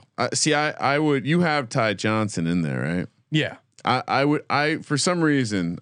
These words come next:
Speaker 1: I love to get my defense correlated to my, one of my running backs.
Speaker 2: All right, I'm down.
Speaker 1: It makes a little bit less sense, I guess, in Ty Johnson's case, 'cause you almost want the Jets to fall behind.
Speaker 2: <laughs>
Speaker 1: Uh,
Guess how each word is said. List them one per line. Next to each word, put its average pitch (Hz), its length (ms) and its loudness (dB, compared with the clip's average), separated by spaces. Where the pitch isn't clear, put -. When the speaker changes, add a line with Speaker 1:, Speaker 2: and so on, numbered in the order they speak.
Speaker 1:
I 117 120 2
love 123 360 2
to 101 280 0
get 95 220 0
my 104 160 2
defense 107 520 0
correlated 110 600 0
to 107 80 -2
my, 101 100 2
one 101 180 0
of 101 60 0
my 101 100 0
running 92 320 0
backs. 104 160 2
Speaker 2:
All 277 60 2
right, 190 240 0
I'm 233 160 0
down. 202 280 0
Speaker 1:
It 147 240 -2
makes 175 240 0
a 160 80 4
little 135 260 2
bit 151 160 0
less 156 240 0
sense, 156 300 0
I 151 80 2
guess, 143 260 0
in 135 100 2
Ty 123 260 0
Johnson's 120 500 -2
case, 120 260 0
'cause 104 180 -2
you 110 60 2
almost 107 300 0
want 98 320 0
the 113 80 -2
Jets 117 320 -2
to 117 100 -8
fall 120 240 0
behind. 120 640 0
Speaker 2:
<laughs> - 100 -20
Speaker 1:
Uh, 110 420 0